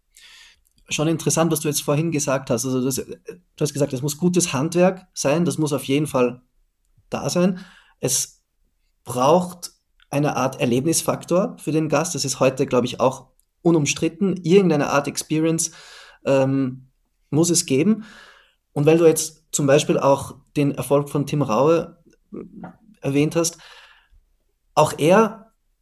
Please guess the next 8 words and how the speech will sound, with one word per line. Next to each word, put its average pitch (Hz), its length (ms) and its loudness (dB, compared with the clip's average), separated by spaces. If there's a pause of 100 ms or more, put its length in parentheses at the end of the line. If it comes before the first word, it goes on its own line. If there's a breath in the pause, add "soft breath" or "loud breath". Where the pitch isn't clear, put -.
(960)
spielt 185 720 0
mit 160 380 -2
dieser 147 760 2 (640)
neuen, 165 760 2
mit - 140 -10
diesem 147 160 0
neuen 147 320 4
Selbstbewusstsein 160 1120 -2